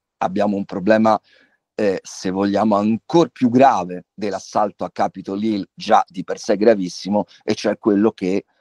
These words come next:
una parte consistente dell'opinione pubblica di un grande paese democratico sposa delle idee che fino a pochi anni fa erano appunto quelle dei Proud Boy o degli Oath Keepers, cioè dei gruppi radicali più o meno neofascisti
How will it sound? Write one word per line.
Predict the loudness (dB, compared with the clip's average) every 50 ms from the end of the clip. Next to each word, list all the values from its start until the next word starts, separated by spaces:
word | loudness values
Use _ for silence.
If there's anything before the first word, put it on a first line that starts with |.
| _ _ -10
una | -8 -8 -6 -2
parte | 2 2 2 2 2 -2 -4
consistente | -2 -2 -2 -2 -4 -4 0 4 4 4 4 4 4
dell'opinione | 2 2 2 2 2 4 4 4 4 4
pubblica | 4 2 2 2 2 0 0 0
di | 0 2
un | 0 2
grande | 4 4 4 4 2 0 0
paese | 0 -2 -2 -2 -4
democratico | -6 -4 -4 -4 -2 0 0 0 0 -2 -8 -8 -2 -2 -2 -2 _ _ _ _
sposa | -20 -20 -6 0 2 2 2 2 0 -2
delle | -2 -2 -4 -4 -4
idee | -4 -2 -2 0 -2 -2 -4
che | -6 -12 -14
fino | -8 -4 -4 -2 -2 -4
a | -4
pochi | -4 -6 -6 -6 -4
anni | -4 -2 -2 -2 -2
fa | 0 2 2 2 2
erano | 0 -2 -2 0 0 0 0 -2
appunto | -4 -4 -4 -4 -4 -4 -6 -6
quelle | -2 0 0 0 0 0
dei | -2 -2 -2 -2 -4 -6 _ -20 -20 -20 _ -4
Proud | 0 2 4 4 4 4 0
Boy | -4 -6 -4 -2 -2 -2 -2 -4 -6
o | -8
degli | -8 -8 -8 -6 -2 -2
Oath | -2 -2 -2 _
Keepers, | _ -8 -6 -6 -6 -6 -6 -8 -8 -8 -10 -12 -10
cioè | -6 -6 -4
dei | -4 -4 -2
gruppi | 0 2 2 2 0 -2 -2 0
radicali | 0 0 -2 -2 0 2 4 6 6 4 2 0 -4 -8 _ _ _ _ _ _ _ _ _ _ _ _ _ _ _
più | -14 -8 -4 -4
o | -2
meno | 0 0 0 0 0 -2
neofascisti | -2 -2 -2 -2 -2 0 0 0 0 -2 -8 -8 -8 -8 -8 -8 -6 -4 -2 -2 -2